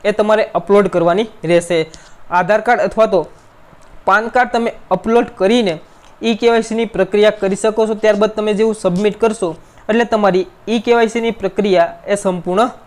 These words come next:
થઈ જશે, તે પ્રક્રિયા પૂર્ણ થઈ જશે. ત્યારબાદ વાત કરીએ કે આ અનુમાન કરવામાં આવ્યું છે કે લાખો ગેસ કનેક્શન એ બંધ કરી દેવામાં આવી શકે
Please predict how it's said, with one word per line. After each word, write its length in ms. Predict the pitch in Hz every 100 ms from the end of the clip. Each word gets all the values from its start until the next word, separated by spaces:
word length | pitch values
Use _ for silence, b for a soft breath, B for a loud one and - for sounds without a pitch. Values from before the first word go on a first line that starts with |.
| - -
થઈ 140 | 190 208
જશે, 260 | 208 233 226
તે 60 | 214
પ્રક્રિયા 440 | 185 185 190 202 202
પૂર્ણ 320 | 170 190 240 - - -
થઈ 140 | 226 185
જશે. 280 | 156 147 170 160 - b b b _ -
ત્યારબાદ 360 | 247 269 277 247
વાત 200 | 254 254
કરીએ 220 | 254 220 175 - - - - - - - 269
કે 80 | 240 220
આ 20 | 247
અનુમાન 320 | 254 254 262 233
કરવામાં 440 | 220 226 233 - 180
આવ્યું 260 | 196 226 240
છે 80 | 220 185
કે 100 | 185 202 185 175
લાખો 320 | 190 - 262 220
ગેસ 180 | 220 220
કનેક્શન 480 | 220 208 196 196 175 - 202
એ 20 | 185
બંધ 260 | 202 202 196
કરી 160 | 185 180
દેવામાં 420 | 180 180 208 220 - - -
આવી 200 | 170 165 165
શકે 240 | 170